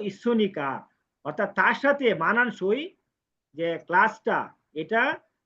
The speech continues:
কি দিতে পারবে, সেই জন্য কি ভালো। খুরজিও খুরম, হ্যাঁ, খুরনগল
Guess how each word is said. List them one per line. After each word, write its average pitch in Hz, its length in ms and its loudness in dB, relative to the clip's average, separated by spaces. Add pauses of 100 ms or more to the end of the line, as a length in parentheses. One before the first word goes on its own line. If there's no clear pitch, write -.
কি 247 140 4 (720)
দিতে 220 280 -2
পারবে, 190 280 2 (340)
সেই 220 160 -2
জন্য 269 140 -2 (100)
কি 240 120 2 (460)
ভালো। 180 240 0 (480)
খুরজিও 156 560 0 (1200)
খুরম, 285 380 4 (1400)
হ্যাঁ, 220 260 -2 (160)
খুরনগল 247 680 4